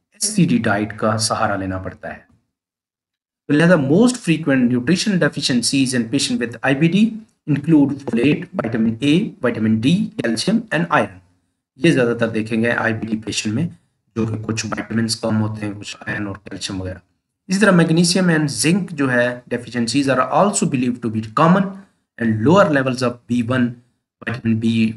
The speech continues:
one जो है complex में से कुछ जो vitamin B twelve है, vitamin ई है, vitamin K हैं and selenium are also documented,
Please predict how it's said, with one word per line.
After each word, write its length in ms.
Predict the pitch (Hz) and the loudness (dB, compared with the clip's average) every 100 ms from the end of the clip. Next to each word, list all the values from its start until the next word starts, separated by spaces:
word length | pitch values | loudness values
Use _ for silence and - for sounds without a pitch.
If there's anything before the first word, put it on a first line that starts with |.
| 117 | -4
one 180 | 117 113 | -2 0
जो 140 | 113 | -2
है 320 | 110 104 104 _ _ _ _ _ - | 0 0 -2 _ _ _ _ _ -8
complex 440 | 110 107 110 - | -6 -4 -4 -2
में 80 | 110 | -4
से 180 | 110 110 | -4 -8
कुछ 360 | 110 - - | -10 -6 -6
जो 380 | 110 107 104 104 | -6 -6 -6 -6
vitamin 340 | 104 92 107 98 | -6 -8 -10 -8
B 240 | 104 104 | -10 -12
twelve 280 | 113 117 113 | -2 0 0
है, 340 | 110 107 101 - _ - | -2 -4 -6 -14 _ -8
vitamin 400 | 113 107 107 101 131 | -6 -4 -6 -10 -6
ई 220 | 135 135 | -4 -2
है, 200 | 110 107 | -2 -2
vitamin 360 | 104 104 104 | -4 -6 -8
K 340 | 98 _ 143 139 | -10 _ 2 2
हैं 360 | 123 113 113 _ _ 110 | 0 -4 -6 _ _ -6
and 100 | 110 | -2
selenium 520 | - 156 214 240 160 | 0 6 8 8 4
are 260 | - 117 110 113 | 0 -2 -2 -4
also 240 | 107 - | -6 -6
documented, 560 | 95 107 101 98 92 | -8 -10 -10 -10 -10